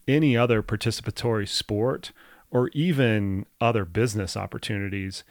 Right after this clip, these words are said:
whenever a big company kind starts to play in the smaller company's waters or the smaller waters,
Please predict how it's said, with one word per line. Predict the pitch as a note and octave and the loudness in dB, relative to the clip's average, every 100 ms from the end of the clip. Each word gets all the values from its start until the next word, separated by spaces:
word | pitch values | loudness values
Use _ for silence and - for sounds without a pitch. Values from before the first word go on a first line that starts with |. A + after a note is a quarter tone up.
| _ _ | _ _
whenever | A2+ C3 D3+ | 4 6 6
a | D3 | 4
big | G2+ A#2+ A#2 | 4 2 2
company | A2 A2+ A2 G#2+ G2+ | 2 0 2 0 0
kind | - A2 G#2 G#2 - | -2 0 0 -2 -8
starts | - - A#2 A2 - | -10 0 2 2 -2
to | |
play | G#2 - A2 G#2+ G#2+ | -4 0 2 4 4
in | G#2 | 2
the | G2+ | -2
smaller | - G#2 G#2 G#2 | -2 0 2 0
company's | - A2 A2 G#2+ F#2+ | -2 -4 -2 -2 -2
waters | G2 F#2+ F#2 F#2 F#2 F2+ | -4 -4 -4 -4 -6 -6
or | |
the | F#2+ | -6
smaller | F#2 - G2 G2+ G#2 | -6 -6 -4 -2 -2
waters, | G2 F#2+ G2 G2 | 0 -2 -2 -6